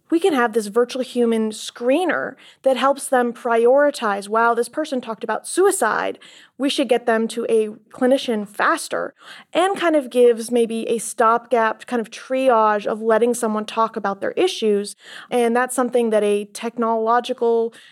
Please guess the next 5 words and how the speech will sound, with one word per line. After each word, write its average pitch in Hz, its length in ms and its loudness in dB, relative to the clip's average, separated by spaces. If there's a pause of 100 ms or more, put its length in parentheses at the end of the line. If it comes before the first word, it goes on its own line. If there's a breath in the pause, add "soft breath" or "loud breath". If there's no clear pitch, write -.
(100)
innovation 247 840 2
is - 160 -6
capable 392 580 0
of, 202 240 2 (260 soft breath)
whereas 226 640 2